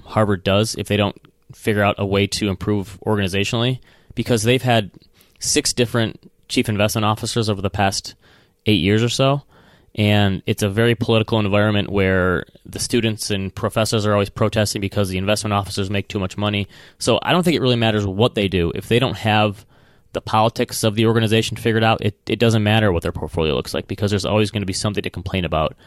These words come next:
and some change to make. So I don't think that this is a, is something that can fix the problems that they're seeing there just by going to an index fund. It, it's really more a philosophical thing and a political thing for them to get through organizationally.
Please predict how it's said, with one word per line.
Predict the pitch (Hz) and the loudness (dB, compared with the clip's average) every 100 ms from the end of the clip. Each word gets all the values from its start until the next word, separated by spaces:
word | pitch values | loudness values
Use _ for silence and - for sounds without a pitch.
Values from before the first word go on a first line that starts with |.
| - _ - | -20 _ -4
and | 95 90 | -4 -2
some | - 104 | -4 -4
change | - 92 92 | -2 -2 -2
to | - | -4
make. | 90 87 | -4 -4
So | - 95 87 - - - - | -2 0 -2 -4 -12 -12 -4
I | 107 | -2
don't | 110 104 | -2 -2
think | 107 98 | -6 -4
that | 87 82 | -4 -2
this | 98 101 | -2 -2
is | 90 90 | -2 0
a, | 85 82 80 _ _ _ _ - - - _ - | 0 -2 -6 _ _ _ _ -12 -12 -12 _ -16
is | - - 101 | -8 -4 -2
something | - 101 98 | -2 -2 -2
that | 92 87 | -4 -4
can | 92 | -6
fix | - - 101 - | -6 -6 -6 -8
the | - - | -10 -10
problems | - 95 87 87 | -2 -2 -2 -6
that | - | -6
they're | 87 | -6
seeing | - 90 82 | -4 -4 -2
there | 82 | -4
just | 78 - | -6 -4
by | 90 90 _ - | -4 -4 _ -8
going | 92 90 | -4 -4
to | 85 | -4
an | 85 | -6
index | 85 - | -8 -8
fund. | - 82 | -8 -8
It, | 78 - | -8 -10
it's | - - | -12 -4
really | 113 117 | 0 2
more | 104 98 | 2 2
a | 90 | 0
philosophical | 90 117 98 - 98 - 95 | -2 0 0 0 -2 -2 -4
thing | 101 95 | -2 -2
and | 87 | -4
a | |
political | - 95 90 90 | -2 -2 -2 -6
thing | 87 87 | -8 -8
for | 82 | -6
them | 87 | -6
to | 87 | -4
get | 82 - | -6 -6
through | 92 87 85 | -4 -4 -2
organizationally. | 87 87 92 85 73 - 60 | -4 -6 -4 -4 -6 -8 -10